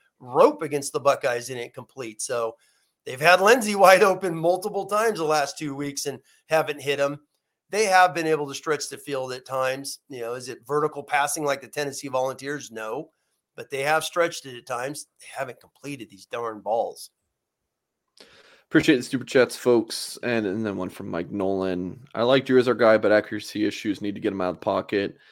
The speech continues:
Speaker 2: But throws poorly on the run, especially to the left, and seems to be playing scared." I mean, I don't, mm, most quarterbacks at the college level,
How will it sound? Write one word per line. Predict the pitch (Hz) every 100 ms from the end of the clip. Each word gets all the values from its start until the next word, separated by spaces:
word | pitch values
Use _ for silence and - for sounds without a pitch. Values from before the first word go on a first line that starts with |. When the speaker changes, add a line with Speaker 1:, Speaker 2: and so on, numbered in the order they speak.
| _ _
Speaker 2:
But | -
throws | 170 151
poorly | 143 139 127 120
on | 113
the |
run, | 104 101
especially | - 104 -
to | 101 104
the |
left, | 95 90 92 -
and | 101
seems | 101 90 95
to | -
be | 95
playing | - 76
scared." | - 95
I |
mean, | 95 82
I | 78
don't, | 80 - _ 95
mm, | 85 90 92 90 _ _ -
most | 98 110 95 -
quarterbacks | 101 87 78 76 - - - _ _ _ _ _ _ _ _ _ -
at | -
the |
college | - - 98 -
level, | 92 90 117